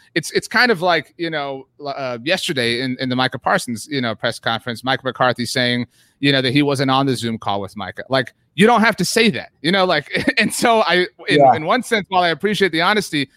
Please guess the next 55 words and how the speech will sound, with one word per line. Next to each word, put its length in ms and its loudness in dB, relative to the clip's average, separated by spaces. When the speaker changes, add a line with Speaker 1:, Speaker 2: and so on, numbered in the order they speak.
Speaker 1:
you're 220 2
only 640 2
injecting 1000 -4
confusion 880 -2
and 320 -2
hysteria 680 2
when 160 -2
you 100 -2
do 180 0
these 200 -2
types 240 -2
of 80 -8
things. 320 -8
And 100 -6
so, 180 2
like, 260 0
just 200 2
stop 280 0
saying, 540 0
i-, 40 2
if, 340 -2
if, 180 -4
I 60 -6
mean, 160 -6
this 180 -4
is 80 -8
up 140 -2
to 40 -8
the 120 -6
Cowboys, 280 2
they're 80 4
the 80 2
ones 140 -4
building 200 -2
this 100 -6
football 240 -4
team. 160 -6
If 100 -6
they 140 -2
really, 500 0
you 140 -2
know, 160 -2
it 120 -8
seems 280 0
like 160 -2
they, 120 2
they 120 -6
must 240 -4
not 240 -4
care 220 0
as 100 -4
much 200 -6
as 60 -20
they 100 -14
say 380 2